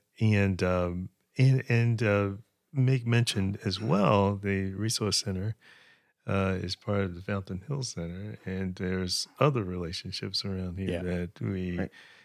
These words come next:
Speaker 1: have, uh, we, we have, uh, deepened and, um, and, uh, come to re-, rely on, talk about interdependence.
Speaker 3: Yeah.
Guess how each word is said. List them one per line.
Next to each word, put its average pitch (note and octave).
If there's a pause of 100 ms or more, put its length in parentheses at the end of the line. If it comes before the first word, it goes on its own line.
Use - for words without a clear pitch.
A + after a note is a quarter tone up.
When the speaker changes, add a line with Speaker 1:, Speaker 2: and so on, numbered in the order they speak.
(240)
Speaker 1:
have, G2
uh, F2 (300)
we, G2 (100)
we F2+
have, F2+ (120)
uh, F#2+ (200)
deepened A#2 (640)
and, F#2
um, F2+ (280)
and, F#2
uh, F2
come G#2+
to G#2
re-, F#2 (200)
rely F2+
on, E2+
talk F#2
about F#2
interdependence. F2 (340)
Speaker 3:
Yeah. F3+